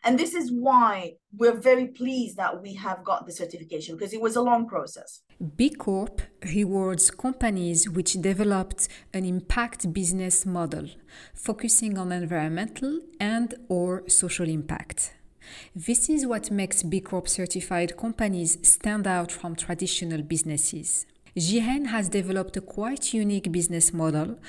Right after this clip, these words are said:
Speaker 2: focusing on social impact.
Speaker 1: Our business model revolves around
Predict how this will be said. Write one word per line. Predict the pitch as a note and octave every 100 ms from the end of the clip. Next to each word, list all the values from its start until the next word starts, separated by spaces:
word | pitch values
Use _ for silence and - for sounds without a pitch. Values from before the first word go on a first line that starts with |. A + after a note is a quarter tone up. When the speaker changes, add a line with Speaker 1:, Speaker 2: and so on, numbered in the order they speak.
| -
Speaker 2:
focusing | - A#3 A3 A#3 - A#3+ A3+
on | F#3
social | - F#3+ - F3
impact. | E3 D#3+ - - - - _ _
Speaker 1:
Our | A#3+ D#4+ F#4+
business | F#4+ D#4+ F4 E4+
model | C#4 A#3+ G3+ G3+ G3
revolves | G#3+ G#3+ C4 C#4 D4+ A#3+ -
around | A#3 A3+ A3+ G#3 G3+ G3 G3 G3 F#3